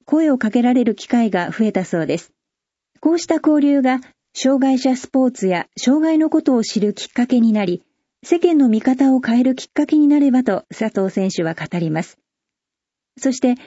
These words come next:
自分がスポーツを通して発信することで、障害のために消極的になってしまい、積極的な活動に踏み出せない気持ちを変えて、明るく前向きになれること、夢を持てる人が一人でも増えたらいいなと思っているそうです。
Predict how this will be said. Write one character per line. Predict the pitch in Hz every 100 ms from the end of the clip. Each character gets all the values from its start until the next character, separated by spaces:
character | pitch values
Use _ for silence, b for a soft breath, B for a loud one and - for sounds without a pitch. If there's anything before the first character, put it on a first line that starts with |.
| B -
自 | 220
分 | 311 339
が | 320
ス | -
ポ | - 370
ー |
ツ | 370 302
を | 269
通 | 277
し | 262
て | 247
発 | 202 196
信 | 254 254
す | 254
る | 240
こ | 240
と | 226
で、 | 175 160 _ _ _ -
障 | 233 240
害 | 247 240
の | 240
た | 240
め | 240
に | 190 170
消 | - 262
極 | 285 262
的 | 277 262
に | 254 254
な | 254
っ |
て | 240
し | -
ま | 196 185
い、 | 185 _ _ _ _ -
積 | 262 254
極 | 330 339
的 | 330 320 302
な | 294 269
活 | 262 277
動 | 277 277
に | 262 262
踏 | 240
み | 277
出 | 311
せ | 302
な | 311 269
い | 240
気 | 220
持 | 240
ち | - 233
を | 220
変 | 196 196
え |
て、 | 196 180 b _ _
明 | 190 196 247
る | 240
く | 226 208
前 | 170 196 294
向 | 294
き | -
に | 262
な | 233 220
れ | 240
る | 220
こ | 185
と、 | - - _ _ _ _ _
夢 | 190 247 359
を | 359
持 | 311
て | 269 285
る |
人 | 262 277 233
が | 214
一 | - 320
人 | 349
で | 320
も | 254
増 | 226 269
え |
た | 262
ら | 233
い | 226 240
い |
な | 233 247
と | 233
思 | 196 208
っ |
て | -
い | 180
る | 170
そ | 185
う | 165
で | 147
す。 | -